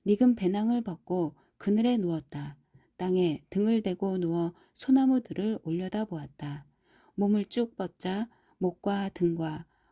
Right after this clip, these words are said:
허리가 편안해졌다. 등에 닿는 땅의 느낌이 좋았다. 그는 가지들 사이로 하늘을 올려다보다가 눈을 감았다. 눈을 뜨고 다시 올려다보았다. 저 위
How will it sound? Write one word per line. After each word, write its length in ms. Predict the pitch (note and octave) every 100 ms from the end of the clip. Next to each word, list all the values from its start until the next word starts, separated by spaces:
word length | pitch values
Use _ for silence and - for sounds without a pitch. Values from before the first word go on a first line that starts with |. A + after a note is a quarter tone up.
| -
허리가 400 | A#3 G3 G3+ A3
편안해졌다. 1120 | - C4 B3+ B3 B3 A#3+ E3 - - C#3+ C#3+ _ _ _ _ _
등에 380 | - G#3+ G#3+ E3+
닿는 480 | - F3 G3 G#3+ G#3+
땅의 320 | A3+ A#3 A#3+
느낌이 500 | F3 - F#3 G#3 A#3+
좋았다. 600 | A#3 E3 C3 C#3+ D3 - _ _ _ _ -
그는 360 | G3+ G3 F#3
가지들 460 | F3 E3+ F#3 F#3 F3+
사이로 560 | F3+ A#3 G3 F#3 A3+ A#3 _ _
하늘을 460 | - C4 B3+ B3 G#3+
올려다보다가 1080 | E3+ F#3 F#3+ F#3+ F3+ D#3 D3+ D#3 G3 E3 - _ _ -
눈을 340 | F3+ A3+ B3
감았다. 720 | A#3+ E3 D#3 C#3+ - C#3 D3 _ _ _ _ _
눈을 300 | F#3+ G#3+ A3
뜨고 420 | G3 F#3 G3 F3
다시 440 | D3 E3+ - A#3 A#3
올려다보았다. 1120 | - E3+ F3+ G#3 A3+ - D#3 C3 - D3+ D3 _ _ _ _ _
저 240 | - G3+ G3+
위 360 | E3+ F3+ D#3